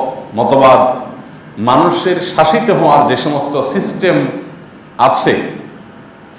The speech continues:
গণতন্ত্র বলেন, সবচেয়ে বেশি পপুলার, পৃথিবীতে সবচেয়ে বেশি প্রতিষ্ঠিত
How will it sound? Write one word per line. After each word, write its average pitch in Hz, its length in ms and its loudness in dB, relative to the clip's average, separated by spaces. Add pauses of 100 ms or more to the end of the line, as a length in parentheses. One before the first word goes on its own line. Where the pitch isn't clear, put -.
(220)
গণতন্ত্র 135 560 4
বলেন, 117 360 4 (1000)
সবচেয়ে 139 400 -2
বেশি 120 500 -2
পপুলার, 123 480 4
পৃথিবীতে 120 340 -4
সবচেয়ে 117 400 -4
বেশি 113 140 -4
প্রতিষ্ঠিত 131 680 -2